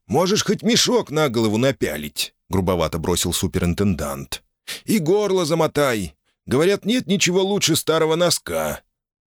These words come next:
Мистер Кэмпион повесил трубку. Полчаса спустя он, однако, появился в кабинете суперинтенданта и скромно расположился на стуле для посетителей.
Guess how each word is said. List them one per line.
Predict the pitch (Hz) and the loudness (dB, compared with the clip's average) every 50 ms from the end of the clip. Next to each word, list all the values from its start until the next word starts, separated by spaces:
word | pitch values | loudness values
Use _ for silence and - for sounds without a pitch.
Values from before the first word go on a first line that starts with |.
| _ _ _ _ - | _ _ _ _ -2
Мистер | 190 202 196 - 196 | -2 0 0 0 -2
Кэмпион | 185 - 208 208 190 151 147 151 143 131 117 107 92 80 69 - - | 0 2 2 2 2 2 2 2 2 4 2 2 0 -2 -4 -8 -6
повесил | 73 76 76 80 85 - - 85 87 | -4 -2 0 0 0 0 0 -2 -4
трубку. | - - - 71 71 71 - - - - 71 71 131 - _ _ _ _ _ _ _ _ _ _ _ _ - | -4 -6 -8 -8 -8 -8 -8 -10 -12 -8 -8 -8 -8 -10 _ _ _ _ _ _ _ _ _ _ _ _ -2
Полчаса | - 90 95 101 - 107 98 - 107 101 95 | 0 0 0 2 0 0 0 2 2 0 0
спустя | - - 98 92 - - - 143 147 147 139 131 110 87 - - | 0 -2 -4 -4 -2 0 0 2 4 4 2 2 0 -4 -6 -6
он, | 123 156 180 170 | -2 0 0 2
однако, | 156 139 127 143 151 139 - 143 | 0 0 0 0 0 0 0 -2
появился | - - 135 135 131 139 139 131 - 143 | -2 0 0 0 2 0 0 0 0 -2
в | 127 - | -2 -2
кабинете | - 127 117 123 127 127 123 123 127 | -2 0 0 2 2 2 2 0 0
суперинтенданта | 113 - 135 117 - 120 117 117 113 104 113 117 120 113 135 147 147 139 123 - 113 110 95 82 71 - | 0 0 -2 0 0 0 0 0 0 0 0 0 2 2 2 2 2 0 0 0 2 2 2 0 -2 -6
и | - 67 76 | -8 -8 -6
скромно | - - 87 101 101 101 95 87 | -4 -2 0 2 2 2 2 2
расположился | 92 - - 87 87 90 85 82 95 90 - - 101 | 0 0 0 0 0 0 2 0 0 0 0 0 0
на | 101 107 101 | 0 0 0
стуле | - - - 101 95 95 90 | -2 -2 0 0 2 2 0
для | 82 92 - | 0 -2 -2
посетителей. | - 98 - - - - - 82 78 - - 71 69 69 67 64 60 - | -2 -2 0 -2 -2 -2 -4 -6 -4 -4 -4 -6 -6 -6 -8 -10 -14 -16